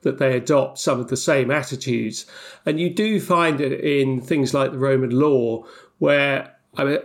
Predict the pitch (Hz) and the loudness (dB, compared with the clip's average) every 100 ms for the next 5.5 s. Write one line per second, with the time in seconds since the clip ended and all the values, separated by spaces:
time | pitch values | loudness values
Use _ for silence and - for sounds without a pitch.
0 | - 170 147 131 190 185 156 120 120 131 | -2 0 0 0 0 2 0 -2 0 0
1 | 120 143 139 110 - - - - - 156 | 0 0 -2 -2 -8 -12 -18 -10 -2 -2
2 | - 156 147 - - - - - 151 170 | 0 0 0 -2 -8 -12 -6 -2 0 2
3 | 170 165 - 139 - - 139 - 143 139 | 0 -2 -2 -2 -4 -6 -6 -4 -6 -4
4 | - 139 143 - - 143 147 143 135 135 | -4 -2 -2 -4 -2 0 2 2 0 0
5 | 127 131 127 120 | 2 2 0 -4